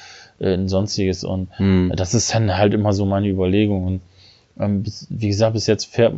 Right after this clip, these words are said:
Speaker 1: fahr ich da ganz gut mit, weil, ähm, bis ich dann so weit bin, <laughs> dass ich die Leu-, diese ganzen Games zocken kann, sind sie meistens sowieso günstig, aber ich verstehe das schon so. Ich hab tatsächlich, ähm, Subnautica ist tatsächlich so ein Fall. Das hab ich mitgenommen, weil ich gedacht hab, ach,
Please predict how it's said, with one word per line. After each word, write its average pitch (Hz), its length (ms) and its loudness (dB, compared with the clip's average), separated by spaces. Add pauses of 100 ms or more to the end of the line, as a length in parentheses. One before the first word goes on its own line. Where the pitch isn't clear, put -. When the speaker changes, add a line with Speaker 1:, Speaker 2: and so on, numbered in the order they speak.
(100)
Speaker 1:
fahr 107 220 -2
ich - 60 -6
da 110 100 0
ganz 101 240 -2
gut 127 180 0
mit, 113 220 -2
weil, 104 260 2 (400)
ähm, 95 240 -2
bis 107 240 -2
ich - 80 -14
dann 110 140 2
so 104 160 -4
weit 101 160 0
bin, 127 200 2
<laughs> - 0 -
dass 104 160 0
ich - 120 -2
die 113 80 -4
Leu-, 110 240 4
diese 107 260 4
ganzen 104 580 0
Games 101 340 2
zocken 110 260 -2
kann, 107 200 -2
sind 104 140 -4
sie 107 80 -4
meistens 98 320 -4
sowieso 101 320 -4
günstig, 95 540 -6
aber 92 260 0 (540)
ich - 120 -10
verstehe 123 340 0
das 127 180 4
schon 135 320 -2
so. 127 200 2
Ich 123 160 0
hab - 160 0 (420)
tatsächlich, 135 580 2
ähm, 117 140 2
Subnautica 143 680 0
ist 104 140 -2
tatsächlich 104 360 -4
so 107 80 -8
ein 101 100 -8
Fall. 95 280 -2
Das 104 180 -4
hab 131 100 -2
ich 127 200 -8 (560)
mitgenommen, 160 720 2
weil 143 160 4
ich - 40 -14
gedacht 127 300 2
hab, - 80 -18
ach, 123 380 -4